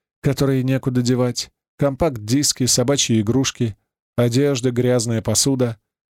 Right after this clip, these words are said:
То ли чулан, то ли свалка. Флориан пригласил Людивину к поцарапанному в пятнах кухонному столу и молча налил ей кофе.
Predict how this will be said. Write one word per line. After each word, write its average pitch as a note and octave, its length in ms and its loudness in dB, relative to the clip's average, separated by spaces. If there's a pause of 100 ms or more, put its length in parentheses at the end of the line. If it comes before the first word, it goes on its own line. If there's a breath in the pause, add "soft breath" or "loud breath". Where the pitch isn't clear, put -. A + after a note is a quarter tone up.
(340)
То D#3 140 2
ли C#3+ 200 0
чулан, C3+ 480 0
то B2 140 0
ли A#2+ 120 0
свалка. D2+ 640 -2 (420)
Флориан F#3 480 0
пригласил D3 520 0
Людивину C3 600 0
к - 80 -20
поцарапанному C3+ 840 0
в - 100 -6
пятнах B2+ 460 -2
кухонному A2+ 540 0
столу B2+ 480 0 (200)
и C3 120 2
молча D3 480 0
налил A#2+ 400 0
ей G#2 240 2
кофе. - 500 -4